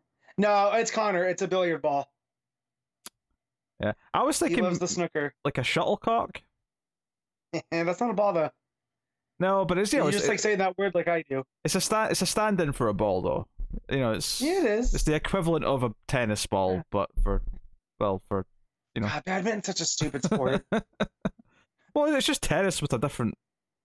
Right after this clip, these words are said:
Speaker 1: It's tennis meets volleyball.
Speaker 2: device.
Speaker 1: With a dumb, with, with a dumb object.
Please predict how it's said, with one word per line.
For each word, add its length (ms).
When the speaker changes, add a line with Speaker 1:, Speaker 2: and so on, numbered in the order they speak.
Speaker 1:
It's 180
tennis 320
meets 220
volleyball. 560
Speaker 2:
device. 360
Speaker 1:
With 100
a 120
dumb, 280
with, 140
with 180
a 60
dumb 340
object. 560